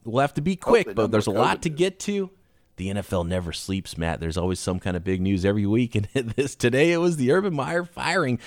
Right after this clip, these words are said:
Speaker 1: and, uh, he's the first of many coaches, I think, that are gonna start to get fired. That might be the breaking of the dam as far as N F L head coaching jobs go. Uh, we'll see how that continues, maybe even Tuesday after that Monday night game.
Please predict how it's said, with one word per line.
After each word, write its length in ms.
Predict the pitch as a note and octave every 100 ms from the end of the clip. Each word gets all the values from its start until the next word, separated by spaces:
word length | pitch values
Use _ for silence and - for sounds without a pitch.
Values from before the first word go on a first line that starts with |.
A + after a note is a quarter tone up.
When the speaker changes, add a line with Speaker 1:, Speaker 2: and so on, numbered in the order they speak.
| - -
Speaker 1:
and, 260 | C#3 C#3
uh, 140 | C#3 C3+
he's 220 | F#3 D4+
the 100 | F4+
first 340 | - A#3 -
of 220 | G3+ F3+ D#3
many 260 | D#3+ D#3+
coaches, 440 | D3 D3+ C#3 A#2+ A#2
I 80 |
think, 220 | A2 A#2 G#2+
that 100 | A2
are 40 |
gonna 120 | G#2
start 280 | G2+ B2+ A#2
to 60 | G2+
get 140 | G#2+
fired. 380 | - A2 G2+ F#2
That 160 | A2 G2+
might 180 | A2+
be 140 | G2 G#2+
the 100 | F#2
breaking 400 | G2+ G#2+ - G2+
of 120 | E2+
the 80 | F2
dam 320 | F#2+ F#2+ F2
as 120 | F2
far 240 | - F2 D#2+
as 160 | - - - - -
N 100 | A#2
F 120 | G#2+
L 120 | G#2
head 240 | F#2 A2+ G2
coaching 460 | - G#2 - F2+ - - - F2
jobs 500 | G2 F#2+ E2+ E2 D#2+
go. 320 | E2 C#2+ - - - -
Uh, 140 | - D#2
we'll 140 | F#2+
see 300 | F#2+ G#2 F#2
how 180 | F2+ F2+
that 240 | F2 F#2+
continues, 540 | - E2+ F2+ E2 D#2+ D2+
maybe 200 | F2+ F2
even 240 | F2 D#2+
Tuesday 440 | D#2 G2+ F#2+ D#2+ E2
after 180 | E2 F2
that 120 | B1+
Monday 220 | F2 E2+
night 240 | E2+ F#2 -
game. 340 | G2+ G#2+